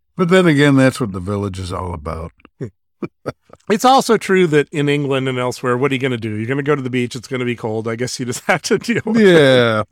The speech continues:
Speaker 2: it.
Speaker 1: yeah. <laughs>
Speaker 2: So we now see the Rook here in beachwear, which seems a little odd for him, right? He's this kind of electronic science guy. I wouldn't <laughs> really expect to see him on the beach like this. He's carrying some kind of satchel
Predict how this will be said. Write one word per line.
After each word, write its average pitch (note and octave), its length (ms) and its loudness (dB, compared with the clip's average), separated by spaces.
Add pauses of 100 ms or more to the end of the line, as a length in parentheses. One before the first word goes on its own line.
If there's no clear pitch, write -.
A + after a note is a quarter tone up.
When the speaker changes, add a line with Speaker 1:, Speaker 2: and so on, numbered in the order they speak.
(180)
Speaker 2:
it. A#2+ 520 2 (1160)
Speaker 1:
yeah. A#2+ 80 -4 (320)
<laughs> - 160 -20
Speaker 2:
So G3 160 -2
we G#3+ 100 4
now C4+ 220 2
see C4+ 180 -2
the F#3 140 -2
Rook G3+ 400 -2 (100)
here B2+ 560 -2
in C3+ 220 -4
beachwear, B2+ 580 -4
which E3 140 -2
seems G#3+ 220 -4
a F3+ 40 -4
little D#3 180 -2
odd C3 360 -2
for A#2 160 -6
him, G#2+ 280 -6
right? A2+ 200 -4
He's B2+ 180 -8
this D3+ 140 -8
kind F3+ 180 -4
of C#3+ 60 -4
electronic C3+ 580 -4
science B2+ 460 -6
guy. A#2 220 -4
I A#2+ 40 0
wouldn't C3+ 240 -2
<laughs> C3+ 140 -4
really G#3+ 80 2
expect - 400 -8
to - 100 -2
see F3+ 220 -6
him E3+ 120 -4
on C3+ 120 -4
the A#2+ 80 -8
beach A2+ 300 -8
like A#2 180 -8
this. A2+ 280 -10 (840)
He's D3+ 160 -10
carrying A#3 380 2
some F#3+ 200 -4
kind F3+ 140 -2
of D3+ 80 -4
satchel C#3 720 -4